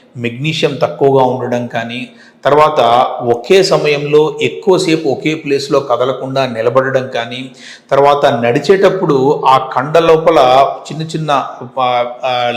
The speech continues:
లేయర్స్ కట్ అవ్వడం కానీ, స్ప్రెయిన్ అంటాం కదా, అది అవ్వడం కానీ, తర్వాత పాదంలో ఒక ఏరియాలో ఫ్యాట్ ప్యాడ్ పూర్తిగా తగ్గిపోవడం కానీ, ఇంకా వెరీ రేర్‌గా పాదాల లోపల ఇన్ఫెక్షన్లు ఉండడం కానీ, ఆనెలు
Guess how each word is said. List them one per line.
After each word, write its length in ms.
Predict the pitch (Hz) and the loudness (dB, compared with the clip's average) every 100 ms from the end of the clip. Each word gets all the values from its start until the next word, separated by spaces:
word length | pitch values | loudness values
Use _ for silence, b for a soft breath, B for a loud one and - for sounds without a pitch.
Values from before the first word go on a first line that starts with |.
| 120 | -2
లేయర్స్ 460 | 131 156 160 - | -2 0 -2 -4
కట్ 180 | - - | -4 2
అవ్వడం 220 | 147 135 | 2 2
కానీ, 140 | 120 113 | -4 -8
స్ప్రెయిన్ 440 | - 139 156 156 | -6 -2 0 -2
అంటాం 340 | 131 120 120 117 | -6 -6 -8 -8
కదా, 180 | 117 156 B B B _ | -8 -8 B B B _
అది 240 | 135 151 135 | 0 2 4
అవ్వడం 360 | 135 139 139 | 6 4 2
కానీ, 340 | 139 123 127 127 - | 0 -2 -4 -10 -4
తర్వాత 300 | 131 147 143 131 - | 2 2 4 0 2
పాదంలో 460 | 123 156 185 185 165 | 2 2 2 2 2
ఒక 420 | 160 160 131 160 | 2 2 -2 0
ఏరియాలో 600 | 143 143 156 151 151 131 139 135 | 0 2 2 2 2 2 2 2
ఫ్యాట్ 340 | - 135 143 - | 2 2 0 2
ప్యాడ్ 220 | 147 135 | 2 2
పూర్తిగా 500 | - 131 147 - 147 | -4 -10 -10 -6 -4
తగ్గిపోవడం 600 | - 113 120 - 139 131 | -2 -4 -8 -6 -4 -4
కానీ, 300 | 123 127 127 135 B B B B | -6 -6 -6 -12 B B B B
ఇంకా 160 | 143 147 | 0 0
వెరీ 520 | 120 120 131 190 220 | 2 0 2 4 4
రేర్‌గా 600 | 151 139 160 170 156 117 131 - B B B B _ | 4 4 4 4 4 4 2 0 B B B B _
పాదాల 380 | 127 143 156 156 | 4 6 6 4
లోపల 380 | 147 147 147 131 131 | 2 2 2 2 0
ఇన్ఫెక్షన్లు 600 | 139 - 156 - 151 123 | -6 -4 -4 -2 -2 -2
ఉండడం 320 | 127 131 127 | -2 -2 -4
కానీ, 440 | 127 123 127 131 - _ - | -6 -6 -6 -8 -12 _ -4
ఆనెలు 440 | 123 123 156 165 | 2 4 4 4